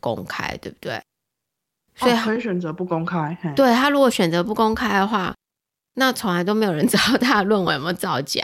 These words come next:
Speaker 1: 啊。但是他就有那个学位啊，就没办法攻击他嘛。他可能要去图书馆。
Speaker 2: 但是现在学校不是都有内规吗？学校都会自己先跑啊，因为我前阵子有同学刚毕业，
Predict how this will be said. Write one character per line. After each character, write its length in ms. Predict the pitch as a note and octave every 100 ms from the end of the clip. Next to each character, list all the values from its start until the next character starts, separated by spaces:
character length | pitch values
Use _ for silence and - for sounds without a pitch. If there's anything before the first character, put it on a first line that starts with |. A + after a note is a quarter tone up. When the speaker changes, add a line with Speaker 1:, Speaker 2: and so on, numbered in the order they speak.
| -
Speaker 1:
啊。 300 | G1+ - - _ _ _ _ _ _ _ _ _ -
但 120 | B3
是 80 | B3
他 120 | A#3
就 140 | A3 A3 -
有 220 | - -
那 120 | F3
个 100 | F3 D#3
学 200 | - -
位 220 | - -
啊， 420 | - - - - _ _
就 100 | -
没 120 | G#3
办 120 | F#3+ F#3
法 160 | D3
攻 300 | B2 D3+ D#3 D#3+
击 260 | - -
他 280 | - F#3 - -
嘛。 160 | F#2 - _ _ _ _ _ _ _ _
他 100 | B3
可 120 | D4+
能 120 | D#4
要 160 | G3+ A#3
去 160 | B3+ B3
图 0 |
书 20 | A#3
馆。 60 | E3+
Speaker 2:
但 60 |
是 0 |
现 0 |
在 0 |
学 0 |
校 0 |
不 0 |
是 180 | G#3+ -
都 120 | G#3+
有 180 | G#3 E3
内 180 | G#3+ F#3+
规 240 | F#3+ F#3
吗？ 360 | F#3+ D#3+ D#3 E3+ _ _ _ _ _
学 140 | A#3
校 160 | C4+ C4
都 160 | A#3+ B3
会 120 | A#3+
自 140 | A#3+
己 80 | A3
先 240 | E3+ G3 G#3
跑 160 | D3+
啊， 160 | C3 D#3
因 60 |
为 60 | G#3+
我 100 | F3
前 200 | G3 F3+
阵 200 | G#3 F#3+
子 100 | F3
有 220 | D3+ C#3+
同 260 | C#3+ E3+ D#3+
学 240 | - E3 D#3
刚 300 | E3 E3 F3+
毕 220 | F3 D#3
业， 220 | E3